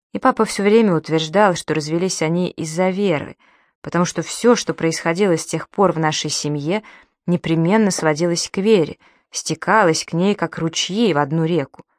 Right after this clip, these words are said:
К тому же Леночка потом стала жить у нас, так же, как жила у нас и Тамарочка, жена дяди Вали, которая тоже была потенциальным ребенком Веры.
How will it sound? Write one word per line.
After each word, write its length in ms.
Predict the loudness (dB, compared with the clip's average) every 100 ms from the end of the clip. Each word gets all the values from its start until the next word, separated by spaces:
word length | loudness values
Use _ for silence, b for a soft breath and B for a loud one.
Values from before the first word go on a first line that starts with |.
| _ _ _ _ _ _ _ _ _
К 80 | -2
тому 200 | 2 4
же 100 | 4
Леночка 420 | 4 4 0 0
потом 300 | 0 2 0
стала 320 | 0 2 2
жить 300 | 2 -2 -2
у 60 | -6
нас, 320 | -6 -10 -12 b b b
так 180 | -6 -4
же, 200 | 0 0
как 220 | 0 -2
жила 300 | 0 2 4
у 60 | 4
нас 260 | 0 -2
и 40 | -2
Тамарочка, 680 | 0 2 2 0 -8 -14 -20 _ _ _
жена 340 | 2 4 4
дяди 260 | 4 0 0
Вали, 380 | 2 2 2 -2 b b b
которая 420 | -8 2 6 6 4
тоже 300 | 2 2 2
была 320 | 2 4 2
потенциальным 840 | -2 -4 -4 0 2 4 4 0
ребенком 580 | 0 -2 -2 -2 -4 -4
Веры. 380 | -4 -6 -8